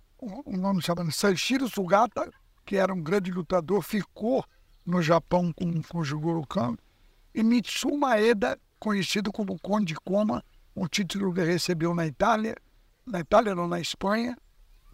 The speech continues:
e ele passou a se chamar Conde Koma. E eu fiquei sabendo histórias da, do, do Jigoro Kano nos Estados Unidos, maravilhosas. Ele deu aula lá na, no exército americano e tudo mais. Ele,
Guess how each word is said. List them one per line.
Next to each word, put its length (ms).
e 100
ele 200
passou 400
a 60
se 200
chamar 480
Conde 360
Koma. 340
E 100
eu 100
fiquei 240
sabendo 440
histórias 480
da, 120
do, 320
do 180
Jigoro 420
Kano 200
nos 120
Estados 340
Unidos, 360
maravilhosas. 880
Ele 280
deu 160
aula 260
lá 200
na, 280
no 140
exército 560
americano 880
e 240
tudo 240
mais. 320
Ele, 240